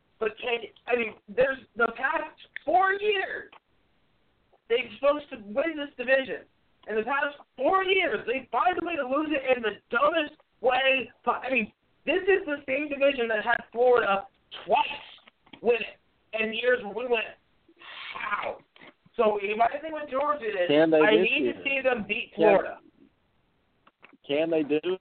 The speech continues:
Speaker 2: it? I mean, is Florida in Georgia's head right now? Because kinda like L S U on the road, yet won in eighteen years. Like Kentucky, Florida in, what, twenty years or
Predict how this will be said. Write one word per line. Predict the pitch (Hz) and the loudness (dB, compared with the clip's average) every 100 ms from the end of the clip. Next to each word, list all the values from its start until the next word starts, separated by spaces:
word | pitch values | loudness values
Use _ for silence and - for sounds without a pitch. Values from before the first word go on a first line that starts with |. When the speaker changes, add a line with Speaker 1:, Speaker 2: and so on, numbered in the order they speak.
| 156 | -8
Speaker 2:
it? | 101 95 _ | -12 -12 _
I | 143 | -4
mean, | 139 139 _ - | -4 -8 _ 2
is | 156 170 131 - | 4 4 0 -2
Florida | 147 160 156 | 2 4 4
in | 135 147 135 | 2 0 -2
Georgia's | 143 151 135 131 110 | -2 -2 -2 -6 -6
head | 139 160 143 | 0 0 2
right | 117 107 | 0 -2
now? | 107 113 113 | -2 -2 -2
Because | 107 110 131 123 117 - - | -2 -4 0 0 0 -6 -10
kinda | - - | -4 2
like | 220 170 | 2 4
L | 165 165 | 6 6
S | 156 - | 4 2
U | 160 156 117 98 - _ | 0 2 2 -2 -10 _
on | - 151 156 | 2 4 4
the | |
road, | 139 143 147 131 117 - _ _ - | 2 2 2 2 0 -6 _ _ 2
yet | 151 135 | 4 4
won | 135 147 135 | 0 -2 0
in | 135 | -2
eighteen | 139 135 139 135 | -2 -4 -8 -6
years. | 131 139 120 104 - _ | -2 -2 0 -2 -8 _
Like | 123 139 | 0 0
Kentucky, | 156 143 175 190 190 117 101 - | -2 -4 2 2 0 -6 -4 2
Florida | 147 147 143 135 120 | 4 6 4 2 0
in, | 104 101 | -6 -6
what, | 120 110 - _ _ _ _ _ _ _ _ | -6 -6 -8 _ _ _ _ _ _ _ _
twenty | 123 127 123 | -10 -6 -2
years | 131 131 120 | 0 0 0
or | 110 | -4